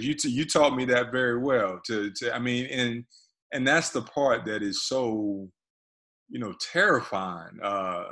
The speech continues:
that they just decided in that moment to take that kind of action. And, um, you know, he just doesn't, he, he, you know, he doesn't, he didn't deserve that. And, and Breonna Taylor didn't deserve that. Ahmaud Arbery, we were kind of talking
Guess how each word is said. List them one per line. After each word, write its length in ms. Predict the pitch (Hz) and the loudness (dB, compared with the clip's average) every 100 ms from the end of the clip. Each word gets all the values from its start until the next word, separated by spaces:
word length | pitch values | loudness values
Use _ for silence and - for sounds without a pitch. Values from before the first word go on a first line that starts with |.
| 82 - - | -14 -18 -8
that 300 | 104 104 98 - - | -4 -2 -4 -8 -6
they 120 | 120 | -4
just 260 | 123 117 | -4 -6
decided 720 | - 98 - 123 127 123 113 104 | -6 -4 0 2 2 2 -2 -4
in 140 | 107 | -4
that 180 | 107 107 | -6 -6
moment 460 | 104 110 104 95 - _ _ _ _ _ _ | -6 -8 -6 -8 -12 _ _ _ _ _ _
to 100 | - 110 | -12 -6
take 300 | - 120 113 | -2 -2 2
that 180 | 113 | 2
kind 240 | 110 110 98 | 2 -2 -4
of 60 | 90 | 0
action. 640 | 117 113 - 98 92 92 | 0 0 -4 -8 -10 -12
And, 280 | - 101 98 | -12 -10 -8
um, 480 | 95 92 90 87 87 - _ | -8 -8 -10 -14 -16 -20 _
you 120 | 123 | -6
know, 120 | 113 | -2
he 100 | 117 | 0
just 240 | 143 135 117 | 0 0 4
doesn't, 280 | 127 120 120 | 4 4 2
he, 200 | 113 110 | -4 -4
he, 240 | 123 120 - _ _ _ _ _ | -8 -8 -12 _ _ _ _ _
you 120 | 127 | -10
know, 200 | 120 101 101 | -8 -8 -8
he 80 | 120 | -2
doesn't, 480 | 123 120 113 107 98 | 0 0 -2 -8 -10
he 120 | 120 | -8
didn't 220 | 117 127 | -6 -4
deserve 460 | 107 95 104 120 127 | -4 -2 2 2 2
that. 180 | 92 85 - | -2 -2 -8
And, 300 | 95 95 92 95 | -14 -12 -12 -14
and 180 | 98 95 | -14 -8
Breonna 380 | 98 113 123 117 | -2 0 0 -2
Taylor 300 | - 135 107 | 0 0 0
didn't 220 | 98 117 | -2 -4
deserve 420 | 110 101 110 120 101 | -4 -4 0 0 0
that. 140 | 95 | -6
Ahmaud 360 | 90 104 120 113 | -6 -4 -2 2
Arbery, 480 | 107 127 107 101 | 2 2 2 -4
we 100 | 107 | -4
were 120 | 131 117 | -4 -4
kind 180 | 120 | -4
of 80 | 104 - | -4 0
talking 400 | 131 113 107 | 0 0 -4